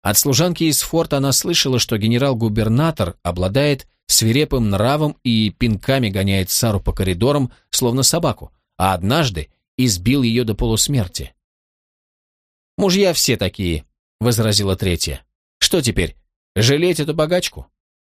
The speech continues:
А сколько людей живут в домах с дырявыми крышами и питаются гнилью?» Сара чуть не вспылила, но неожиданно заметила грязный отпечаток ладони прямо под окном.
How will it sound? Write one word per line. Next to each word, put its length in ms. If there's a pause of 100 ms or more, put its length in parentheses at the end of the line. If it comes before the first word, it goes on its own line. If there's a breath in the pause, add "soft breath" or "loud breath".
(260)
А 120
сколько 340
людей 360
живут 280
в 80
домах 440
с 60
дырявыми 500
крышами 580 (200 soft breath)
и 80
питаются 440
гнилью?» 560 (960)
Сара 300
чуть 320
не 180
вспылила, 680
но 280
неожиданно 840
заметила 480
грязный 440
отпечаток 680
ладони 640 (180)
прямо 260
под 160
окном. 380